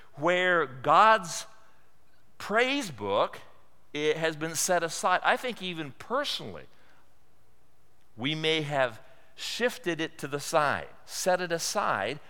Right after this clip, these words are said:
when it's designed by God to call us to higher praise, higher prayer. So one of the, one of the burdens and one of the, uh, the passions I have in this series is to engage you in a strategy to pick up this book again.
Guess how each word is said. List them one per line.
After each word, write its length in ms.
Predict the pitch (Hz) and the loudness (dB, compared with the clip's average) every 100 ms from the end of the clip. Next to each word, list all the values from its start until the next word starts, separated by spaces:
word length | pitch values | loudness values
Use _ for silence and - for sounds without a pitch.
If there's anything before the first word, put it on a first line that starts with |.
| - | -6
when 220 | 156 165 165 | 4 4 4
it's 180 | 156 | -2
designed 640 | - 147 127 143 214 311 214 | -4 -4 4 4 6 2 0
by 180 | 104 104 | -2 2
God 320 | 123 147 156 | 6 6 4
to 80 | 156 | -2
call 320 | - 165 175 | 2 4 4
us 120 | 170 | 2
to 80 | 180 | 0
higher 340 | 160 233 294 | 6 8 8
praise, 600 | - 147 95 73 - - - - - - - | 2 0 -2 -4 -12 -14 -16 -18 -18 -18 -12
higher 360 | - 214 269 269 | 4 8 8 4
prayer. 460 | - 139 90 67 - - - - - - - - - - - - - - - - - - - - | -4 -4 -4 -6 -14 -18 -20 -20 -18 -18 -18 -18 -18 -18 -18 -18 -18 -18 -18 -18 -18 -18 -18 -16
So 160 | - 120 | -8 -2
one 160 | 185 | 0
of 100 | 202 | -2
the, 80 | 143 - | -6 -6
one 120 | 156 | -4
of 40 | 196 | -4
the 60 | |
burdens 480 | 143 139 190 180 117 | -4 2 4 4 0
and 100 | 117 | -2
one 120 | 139 | -2
of 80 | 147 | -2
the, 280 | 127 123 117 117 | -4 -4 -6 -2
uh, 180 | 107 107 - | -2 -4 -10
the 80 | 104 | -12
passions 640 | - - 220 226 - 120 120 | -10 -4 -2 -2 -6 -4 -2
I 100 | 127 | 0
have 280 | 139 139 | 2 2
in 120 | 127 117 | 0 -6
this 160 | 107 | -6
series 420 | - 233 185 156 - - - - | -4 -2 -2 -2 -8 -18 -16 -2
is 180 | 156 - | 0 0
to 220 | - 165 | -2 0
engage 720 | 151 143 123 165 208 226 170 | 0 -2 -4 -2 0 0 -2
you 180 | 165 180 | -6 -4
in 140 | 175 165 | -4 -2
a 60 | |
strategy 840 | - - 165 190 214 196 120 139 139 | -4 -4 0 4 4 2 -4 -6 -6
to 80 | |
pick 280 | 131 - 202 | -8 -4 0
up 180 | 233 - | 0 0
this 140 | 208 | -6
book 260 | - 175 139 | -4 -6 -6
again. 360 | 120 98 78 | -8 -8 -12